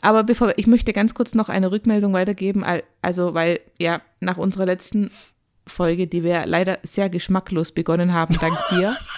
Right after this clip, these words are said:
Speaker 1: ja, hat mir doch tatsächlich eine Hörerin, eine Hörerin eine Sprachnachricht geschickt per WhatsApp und hat mir tatsächlich gesagt, dass sie auch eine Bekannte hat,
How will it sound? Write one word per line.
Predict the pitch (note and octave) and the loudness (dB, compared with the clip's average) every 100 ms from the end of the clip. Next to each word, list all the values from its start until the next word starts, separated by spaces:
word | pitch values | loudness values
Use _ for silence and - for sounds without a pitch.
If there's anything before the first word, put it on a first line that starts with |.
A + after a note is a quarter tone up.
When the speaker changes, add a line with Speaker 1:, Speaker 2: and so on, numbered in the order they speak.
| - - | -14 -10
Speaker 1:
ja, | F3+ G3+ - - - _ - - - - - - - - - _ - - | -8 -8 -12 -20 -20 _ -20 -20 -20 -20 -20 -20 -10 -10 -12 _ -8 -4
hat | - A#3 C4+ | 0 2 4
mir | C4+ | 4
doch | A#3+ - | 4 2
tatsächlich | G3+ F#3+ - A#3 B3+ - C#4 D4 - G3+ | 0 -2 0 2 2 0 2 2 0 0
eine | G#3 G#3+ G3 | 4 4 4
Hörerin, | G#3 G#3+ A#3+ B3+ G3+ A3+ A#3 C4 - - - _ _ _ _ _ - | 4 6 6 4 4 6 6 4 0 -20 -20 _ _ _ _ _ 0
eine | G3 G3 G3 | 2 4 2
Hörerin | F3+ F#3 G3+ G3+ G#3+ | 4 4 2 2 0
eine | E3+ F3 E3+ | 2 0 0
Sprachnachricht | - - F3+ A3 F3+ D#3+ D#3 - | -2 2 2 2 -2 -2 -6 -8
geschickt | E3 - G3+ - | -6 -6 -8 -4
per | E3 | -2
WhatsApp | D#3 - F#3 F3+ | -2 -4 -6 -4
und | F3 D#3 | -4 -4
hat | E3 | -4
mir | F3+ | -4
tatsächlich | F3 D#3+ - F3 G#3+ G#3 | -4 -8 -6 -4 -4 -6
gesagt, | F3+ F#3 F3+ F3 | -8 -6 -6 -6
dass | D#3+ | -6
sie | - G3+ - | -6 -6 -2
auch | F#3+ - | -4 -2
eine | G3+ F#3+ | 0 0
Bekannte | F#3 F3 F3 F#3+ G#3+ G3+ | 0 -4 -2 -2 -2 -2
hat, | G#3+ | -4